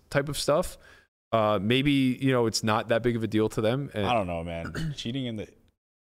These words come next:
Speaker 2: I don't know. Seems like a pretty gentleman's game, like, in, in,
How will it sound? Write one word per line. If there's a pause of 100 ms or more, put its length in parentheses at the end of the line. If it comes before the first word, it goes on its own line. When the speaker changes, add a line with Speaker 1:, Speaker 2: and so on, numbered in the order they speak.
(320)
Speaker 2:
I
don't
know. (440)
Seems
like
a
pretty
gentleman's
game,
like,
in,
in,